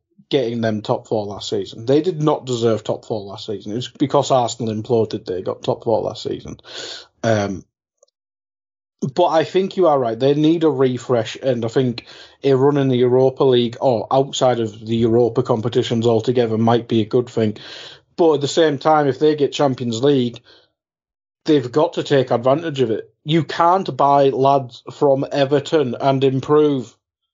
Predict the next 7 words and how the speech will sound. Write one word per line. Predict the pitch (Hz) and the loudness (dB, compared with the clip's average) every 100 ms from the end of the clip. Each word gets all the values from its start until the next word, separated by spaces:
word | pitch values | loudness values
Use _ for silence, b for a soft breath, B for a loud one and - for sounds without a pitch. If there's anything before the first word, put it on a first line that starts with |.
| _ _ _ - | _ _ _ -8
especially | 131 180 170 - 160 | -6 -2 -2 2 2
not | 151 - - | 2 -2 -2
two | 165 147 | -2 2
thousand | 156 151 139 | 4 4 2
and | 135 131 | -2 0
twenty-two | 160 151 143 - 160 156 | -2 -2 -8 -2 2 4
Everton, | 139 135 139 107 | 2 0 -2 -4